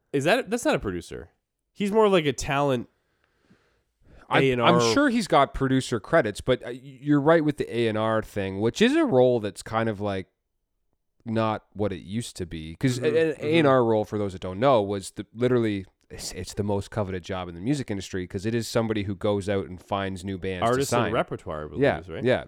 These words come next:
Speaker 2: They literally sign new bands to a major label. So they
Speaker 1: Yeah.
Speaker 2: go out and see shows for a living and have fun and, you know, all those things.
Speaker 1: Right. It was mo-, i-, i-, that was more him. I was just thinking of someone who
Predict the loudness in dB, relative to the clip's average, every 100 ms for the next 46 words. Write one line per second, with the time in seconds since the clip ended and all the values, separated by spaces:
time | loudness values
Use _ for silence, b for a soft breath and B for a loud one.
0 | -4 -4 -2 -2 -2 -4 -4 -4 -4 -6
1 | -6 -6 -6 -10 -8 -8 -8 -12 -12 -10
2 | -10 -8 -6 -8 -10 -8 -4 0 0 -2
3 | -6 -12 -8 -4 -4 -6 -10 -8 -8 -8
4 | -10 -10 -10 -12 -10 -12 -16 b b b
5 | b -16 -12 -8 -8 -8 -12 -16 -16 -6
6 | 0 0 0 -2 -4 -6 -6 -6 -6 -4
7 | -2 -2 -4 -4 -2 -2 -6 -6 -6 -6
8 | -8 -12 -10 -10 -10 -10 -10 -10 -8 -6
9 | -6 -6